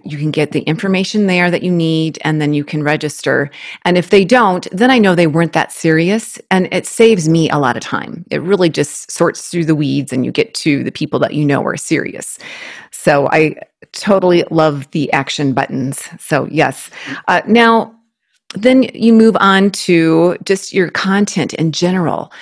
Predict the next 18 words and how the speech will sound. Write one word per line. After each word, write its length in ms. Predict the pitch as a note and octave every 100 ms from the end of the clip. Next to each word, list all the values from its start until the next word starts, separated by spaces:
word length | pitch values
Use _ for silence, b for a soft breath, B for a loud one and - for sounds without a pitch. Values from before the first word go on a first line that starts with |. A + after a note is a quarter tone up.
| B B B B _ _ _ _ - G#3 A3+ B -
How 360 | - C#4 D#4+
are 200 | - A#3
you, 340 | A#3 G#3+ G#3+ -
how 340 | - G3+ B3 C4+
have 220 | C4 B3+
you 100 | G3+
become 520 | E3 - G#3+ G3 D3+
such 200 | - D#3+
an 80 | D#3+
expert? 400 | F#3 - - B2+
Because 260 | E3 F#3 E3+
we, 160 | A#3 -
we 160 | A#3+
just 260 | B3 C4+ -
jumped 260 | F#3 F#3
the 60 | D#3+
gun 240 | C3 D#3
here. 300 | D3+ - -